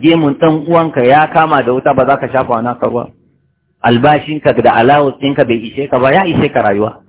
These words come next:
Ya ishe ka. Abin da za ka tara na haramun ɗin nan ba iya cinye shi za ka yi. Ƙarshe bala'i zai zo ya sa, ya zame maka. Ko ba a kama ka ba kana cikin tashin hankali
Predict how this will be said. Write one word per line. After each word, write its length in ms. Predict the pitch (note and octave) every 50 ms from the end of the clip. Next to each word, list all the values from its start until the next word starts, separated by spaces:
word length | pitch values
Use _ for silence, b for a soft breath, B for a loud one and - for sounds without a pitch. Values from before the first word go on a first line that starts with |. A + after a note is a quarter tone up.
| b b b b b b b _ _ _ -
Ya 160 | E3 E3+ F#3+
ishe 280 | D#3 C3 - - B2+ A#2+
ka. 140 | - A#2 E2
Abin 200 | A#2 D3 F3+ F#3
da 80 | E3 D#3
za 120 | D#3+ D#3+ -
ka 100 | D#3 C3+ -
tara 360 | - D3+ D#3 D#3 D3+ D3 C3
na 120 | C3 C#3+ D3
haramun 420 | C#3+ C3+ C3+ C#3 C#3+ C#3 C3 B2+
ɗin 120 | B2 C3 C3
nan 140 | A#2+ A#2 A2+
ba 180 | C3+ C3+ C#3+
iya 160 | D#3 F3 E3+ - -
cinye 240 | D#3 C#3+ C3 B2
shi 100 | A#2 - A#2+
za 120 | B2+ A#2+
ka 100 | A#2+ - G#2
yi. 60 | G2+ - B B B B B B -
Ƙarshe 300 | C3 C#3 C3+ - F3+ F3
bala'i 400 | D3 C#3+ C#3 D3+ D#3 D3+ C3+ C#3
zai 180 | B2 C3+ C3 A#2
zo 100 | A#2+ B2
ya 100 | A#2+ A2+ G#2
sa, 80 | - A2+
ya 160 | F#2+ F2 G#2+ G#2
zame 220 | B2 A#2+ A2+ G#2+
maka. 240 | G2+ G#2 - - - - _ _ _ _
Ko 180 | - - G#3+ F#3+
ba 140 | F3 D#3+
a 40 | C#3
kama 280 | C3 D#3+ D#3 D3+ C#3+ C3+
ka 80 | - D3
ba 80 | C3+ C3 C3+
kana 220 | D3+ C#3 C3+ B2+
cikin 240 | A#2+ B2 A#2 B2+ A#2 -
tashin 300 | D3 C3+ C3 C3 B2+ A2
hankali 400 | G#2+ G#2+ G#2 G2+ G2 F#2+ F#2